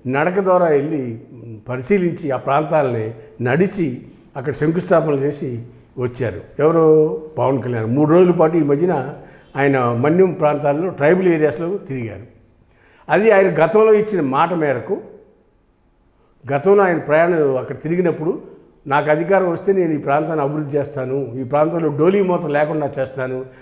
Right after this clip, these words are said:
అని మాట ఉంటుంది. ఒక మానవతావాదిగా చెప్పక తప్పదు. మాట ఇవ్వటమే కాకుండా ఇచ్చిన మాటకు నిధులు ఇచ్చి అది ముఖ్యమంత్రి గారిని ఒప్పించి, ఎవరిని? చంద్రబాబు నాయుడు గారిని ఒప్పించి ఆ ప్రాంతం అభివృద్ధి చేయాల్సిన బాధ్యత ఉందని చెప్పి నిధులు ఇప్పించారు పవన్ కళ్యాణ్ గారు.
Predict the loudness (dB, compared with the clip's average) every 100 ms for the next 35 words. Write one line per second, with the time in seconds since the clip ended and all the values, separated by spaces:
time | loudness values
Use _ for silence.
0 | -8 -2 0 0 -2 -2 -4 -6 -12 -14
1 | -16 -6 -4 0 0 2 2 2 2 0
2 | -2 -6 -10 -14 -8 -8 -6 -10 -10 -14
3 | -16 -20 -20 _ _ _ _ _ _ -8
4 | -2 2 4 4 4 4 4 6 4 4
5 | 2 2 0 -2 -6 2 2 4 4 4
6 | 2 2 2 0 -6 -10 -10 -20 _ -4
7 | 0 0 2 4 4 6 4 4 4 2
8 | 2 2 2 -2 -8 -10 -20 -6 -2 0
9 | 2 0 0 2 4 6 4 4 2 2
10 | 0 -2 -2 -8 -14 -20 -8 -2 2 2
11 | 2 2 2 2 2 2 2 2 -4 -2
12 | 2 2 -2 -4 -2 -2 -4 -8 -8 -10
13 | -10 -14 -18 -6 -2 0 -2 -4 -8 -8
14 | -8 -6 -6 -6 -8 -12 -12 -14